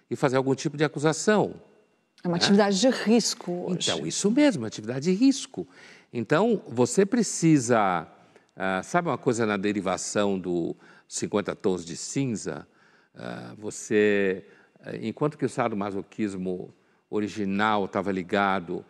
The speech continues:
Speaker 1: inclusive, a pessoa sofrer mesmo, a ser submetida, a não escolher o que ia acontecer com ela, e exatamente ficar completamente como objeto na mão do, da dominatrix ou, ou,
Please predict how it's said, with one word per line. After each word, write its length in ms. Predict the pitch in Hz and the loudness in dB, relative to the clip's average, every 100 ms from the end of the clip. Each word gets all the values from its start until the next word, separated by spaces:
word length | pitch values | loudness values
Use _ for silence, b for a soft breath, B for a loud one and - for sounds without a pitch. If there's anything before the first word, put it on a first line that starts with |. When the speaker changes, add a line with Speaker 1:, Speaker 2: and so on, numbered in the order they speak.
| b b | b b
Speaker 1:
inclusive, 460 | 104 107 98 107 98 | -14 -10 -8 -4 -4
a 40 | |
pessoa 300 | 95 95 - | -4 -4 -4
sofrer 500 | 92 - 92 - 98 | -4 -4 -4 0 0
mesmo, 640 | 87 98 104 95 107 - - _ b b b | 2 4 4 2 -4 -16 -18 _ b b b
a 100 | - | -12
ser 180 | - 110 | -8 -6
submetida, 1120 | - 101 98 95 - - 113 107 85 90 55 - b b | -6 -4 -2 -2 -4 0 2 2 0 -8 -12 -20 b b
a 100 | 104 | -6
não 160 | 107 | -6
escolher 460 | 107 - 110 101 107 | -6 -2 2 6 6
o 80 | 104 | 4
que 100 | 107 | -2
ia 40 | |
acontecer 440 | 104 95 98 110 | -4 -6 -4 -4
com 160 | 92 98 | -2 -2
ela, 540 | 98 104 98 85 - - b b - | 0 0 0 -4 -8 -18 b b -16
e 160 | 110 - | -14 -10
exatamente 640 | 101 123 117 95 110 - | -2 0 0 -2 -2 -4
ficar 220 | - 113 | -4 -6
completamente 800 | - - 180 160 139 120 123 120 | -2 2 2 2 -2 -2 -4 -4
como 220 | - 113 | -4 -4
objeto 920 | 104 92 90 90 139 151 - - 90 - _ _ _ _ _ _ _ | -4 -6 -8 0 2 2 -2 -12 -12 -14 _ _ _ _ _ _ _
na 140 | 90 | -6
mão 240 | 90 104 98 | -2 -2 -2
do, 340 | 90 82 - _ b b _ - - | -2 -4 -6 _ b b _ -14 -2
da 120 | 95 | -2
dominatrix 960 | 90 92 87 - - 95 113 113 - | 0 -2 -4 -6 0 4 4 4 -2
ou, 320 | 90 85 69 - | -2 -4 -6 -6
ou, 220 | 92 | -4